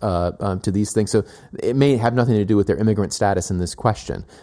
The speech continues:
But then the best piece of evidence that it has to do with immigrant status in this question is that people stop responding when they get to that question.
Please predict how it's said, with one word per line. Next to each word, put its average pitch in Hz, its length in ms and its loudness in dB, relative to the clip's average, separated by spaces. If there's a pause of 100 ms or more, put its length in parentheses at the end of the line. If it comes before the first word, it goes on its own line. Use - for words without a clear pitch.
(140)
But 117 100 4
then 131 100 4
the 127 80 4
best 131 200 2
piece 139 140 0
of 110 80 4
evidence 110 340 2
that 92 100 2
it 80 60 -2
has 117 220 -2
to 98 60 -8
do 98 140 2
with 95 100 0
immigrant 98 320 0
status 95 380 0
in 90 100 0
this 80 140 -4
question - 480 -2
is - 200 -4
that - 140 -8
people 104 220 -4
stop - 260 0
responding 85 460 -2
when 82 80 -2
they 82 160 -2
get - 140 -4
to 85 60 -6
that - 180 -6
question. - 360 -6